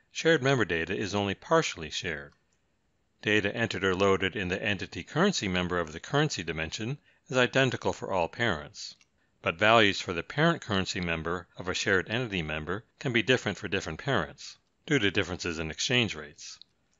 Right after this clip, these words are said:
Likewise, differences in an entity's consolidation percentage under different parents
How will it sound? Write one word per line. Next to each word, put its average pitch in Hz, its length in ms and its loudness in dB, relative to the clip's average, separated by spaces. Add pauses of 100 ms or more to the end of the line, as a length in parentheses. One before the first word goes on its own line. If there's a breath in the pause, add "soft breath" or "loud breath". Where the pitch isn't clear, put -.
(160)
Likewise, 101 640 2 (180)
differences 113 480 0
in 110 140 2
an 95 140 2
entity's 95 400 0
consolidation 110 800 4
percentage 92 600 -4
under 92 200 0
different 82 340 -4
parents 92 540 0